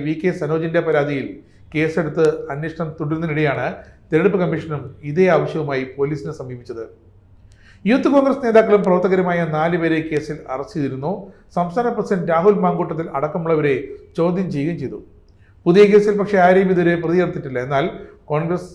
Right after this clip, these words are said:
സംഘടനാ തെരഞ്ഞെടുപ്പിൽ മത്സരിച്ചവരും അതിനായി പ്രവർത്തിച്ചവരുമൊക്കെ ഈ വ്യാജരേഖാ നിർമ്മാണത്തിൽ പങ്കാളികളാണെന്ന്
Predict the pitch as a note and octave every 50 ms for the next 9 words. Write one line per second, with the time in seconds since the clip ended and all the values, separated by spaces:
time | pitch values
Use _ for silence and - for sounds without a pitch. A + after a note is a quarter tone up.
0 | - - D3+ D#3 E3+ E3+ F3+ F3 E3+ E3+ E3+ D#3 D#3+ D3+ D#3 D3+ D3 D3+ D3 -
1 | F3+ F3 E3+ F#3 D#3+ D#3+ C#3+ B2+ - - - B2 C3+ D3+ D3+ C#3+ D3+ F3+ G#3 -
2 | - - - - _ - - D#3 D#3+ D#3 E3 - G#3 G3 F#3 F3 E3+ E3+ - G3
3 | F#3+ F#3+ E3+ E3+ E3 D3+ D#3 D#3 D3+ E3 E3+ F3 F#3 F3+ F3+ F3+ F3 E3 E3 E3
4 | D#3+ E3 D#3+ D3+ D#3+ D#3 - - - D3 D3+ D#3 E3+ F3+ F3+ F3 E3+ D#3 D3+ D3+
5 | D3+